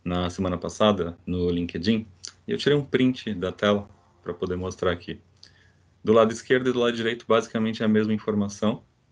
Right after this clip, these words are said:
né? Só que com abordagens diferentes por pessoas diferentes, né?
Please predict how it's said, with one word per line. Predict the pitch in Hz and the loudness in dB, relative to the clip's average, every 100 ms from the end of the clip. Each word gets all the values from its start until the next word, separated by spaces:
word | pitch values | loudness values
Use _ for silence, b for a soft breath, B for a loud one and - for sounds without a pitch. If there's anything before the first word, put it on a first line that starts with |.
| _ | _
né? | - 95 175 _ - - _ | -8 -8 -8 _ -20 -20 _
Só | - - | -8 -8
que | - | -6
com | 107 - 101 | -10 0 2
abordagens | 95 98 95 98 98 101 | 2 2 4 2 2 -4
diferentes | 95 - 95 95 104 | -8 -4 -4 -4 -8
por | - 101 | -8 -6
pessoas | - 98 110 104 | -4 0 4 4
diferentes, | 104 - 101 71 _ _ _ _ _ _ _ | 2 -2 -2 -4 _ _ _ _ _ _ _
né? | 90 92 | -8 -8